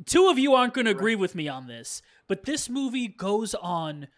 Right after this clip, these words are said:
so long. There are so many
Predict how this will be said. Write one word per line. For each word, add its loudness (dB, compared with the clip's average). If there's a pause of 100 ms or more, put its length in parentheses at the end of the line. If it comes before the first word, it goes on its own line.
(180)
so -2 (380)
long. -6 (600)
There 2
are 2
so -2
many -4